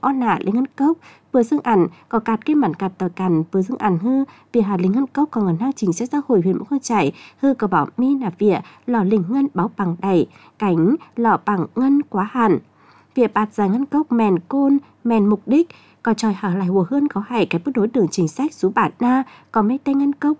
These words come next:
đẩy lĩnh về mà mấy kinh tế cải khai bìa dệt, nhóc sùng của kinh nước rú từng bả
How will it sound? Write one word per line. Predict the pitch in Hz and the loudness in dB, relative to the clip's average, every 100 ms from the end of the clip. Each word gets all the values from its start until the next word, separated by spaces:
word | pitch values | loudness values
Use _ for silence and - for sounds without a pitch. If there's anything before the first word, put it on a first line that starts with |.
| - | -2
đẩy | 180 | -2
lĩnh | 185 196 151 | 0 0 2
về | 220 | 0
mà | 190 | -2
mấy | 175 285 | -2 -4
kinh | 196 160 | -4 -4
tế | 160 240 | -4 -2
cải | 214 | -4
khai | 190 196 | -4 -4
bìa | 175 180 | -2 -4
dệt, | - 185 - | 0 0 0
nhóc | 240 269 | -6 -4
sùng | - 165 | -2 -2
của | |
kinh | 151 175 | 0 -2
nước | 233 | -2
rú | - 175 247 | 0 0 2
từng | - 175 - | 0 -2 -2
bả | 185 | -6